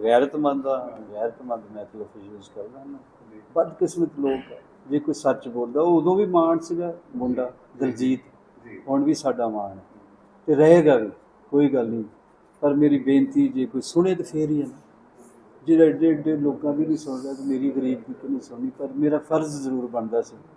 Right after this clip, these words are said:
Speaker 1: ਮੈਨੂੰ ਸਾਰਿਆਂ ਨੇ ਕਿਹਾ ਕਿ "ਤੂੰ ਇੰਨਾ ਖਾਮੋਸ਼ ਨਹੀਂ ਸੀ ਹੁੰਦਾ, ਜਿੰਨਾ ਖਾਮੋਸ਼ ਆ ਬੜੇ ਅਰਸੇ ਤੋਂ।" ਮੈਂ ਉਹਨੂੰ ਕਿਹਾ, "ਮੇਰੀ ਜ਼ਾਤੀ ਵਜ੍ਹਾ ਹੈ,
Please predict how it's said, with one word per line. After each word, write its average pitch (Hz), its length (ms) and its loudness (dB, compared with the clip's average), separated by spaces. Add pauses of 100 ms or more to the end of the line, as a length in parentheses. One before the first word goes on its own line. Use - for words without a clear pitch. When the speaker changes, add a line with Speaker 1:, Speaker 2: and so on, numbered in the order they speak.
(580)
Speaker 1:
ਮੈਨੂੰ 147 180 0
ਸਾਰਿਆਂ 143 360 2
ਨੇ 160 120 4
ਕਿਹਾ 147 240 0
ਕਿ 151 280 -6
"ਤੂੰ 139 280 0
ਇੰਨਾ 151 220 2
ਖਾਮੋਸ਼ 135 640 0
ਨਹੀਂ 127 100 -2
ਸੀ 147 200 -4
ਹੁੰਦਾ, 113 300 -8 (600)
ਜਿੰਨਾ 131 240 0
ਖਾਮੋਸ਼ 123 580 0
ਆ 120 40 -8
ਬੜੇ 117 260 0
ਅਰਸੇ 113 240 -6
ਤੋਂ।" 110 180 -14 (100)
ਮੈਂ 156 180 0
ਉਹਨੂੰ 202 180 -6
ਕਿਹਾ, 247 140 -6
"ਮੇਰੀ 214 180 0
ਜ਼ਾਤੀ 143 460 0
ਵਜ੍ਹਾ 147 300 -2
ਹੈ, 131 200 -10